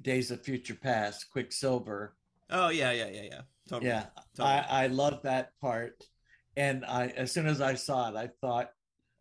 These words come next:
Speaker 1: of that. And s-,
Speaker 2: Yeah.
Speaker 1: and then I tried to decide which one did I like better.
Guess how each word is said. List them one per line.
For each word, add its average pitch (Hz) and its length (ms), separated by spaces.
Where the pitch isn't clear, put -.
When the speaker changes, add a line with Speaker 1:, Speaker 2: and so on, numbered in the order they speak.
Speaker 1:
of 127 180
that. 110 360
And 110 100
s-, - 180
Speaker 2:
Yeah. 135 160
Speaker 1:
and 143 140
then 143 120
I 131 120
tried 156 340
to 131 60
decide 131 580
which 175 260
one 147 240
did 127 140
I 127 120
like 127 280
better. 120 420